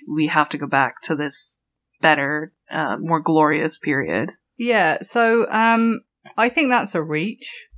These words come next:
Speaker 2: in relation to this film, and the reason why I think that is because context is everything, which I'm sure Joe Livingston knows.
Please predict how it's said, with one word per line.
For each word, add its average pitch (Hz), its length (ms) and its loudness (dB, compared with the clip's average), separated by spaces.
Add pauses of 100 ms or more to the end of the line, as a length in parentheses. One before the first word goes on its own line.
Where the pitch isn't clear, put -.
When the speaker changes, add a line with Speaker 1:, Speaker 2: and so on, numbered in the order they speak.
Speaker 2:
in 180 220 2
relation 160 380 4
to 165 100 -2
this 147 200 -4
film, 156 360 2
and 156 580 2
the 165 120 0
reason 190 280 2
why 139 140 2
I 139 60 0
think - 280 -6
that 143 260 -2
is 151 180 -4
because 156 520 -2
context - 480 0
is 202 120 0
everything, 160 560 0 (200)
which 165 300 0
I'm 156 120 4
sure 156 300 2
Joe 151 240 2
Livingston 151 600 0
knows. 151 360 -2